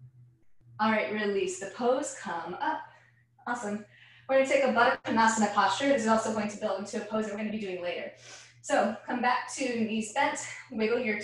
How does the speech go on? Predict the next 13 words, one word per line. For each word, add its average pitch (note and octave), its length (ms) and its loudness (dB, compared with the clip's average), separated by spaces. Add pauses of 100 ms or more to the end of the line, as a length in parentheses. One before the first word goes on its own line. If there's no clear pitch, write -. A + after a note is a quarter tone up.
uh, G#3+ 220 6
feet - 160 -6
toward - 220 -2
each - 160 -4
other, B3 400 0 (380)
and B3 100 -2
then B3 100 0
take A#3+ 320 -2
your, C#4 300 -2 (200)
uh, G3+ 260 4 (120)
knees B3 420 -2 (100)
wide. G3 400 0 (600)
Lift A3+ 420 0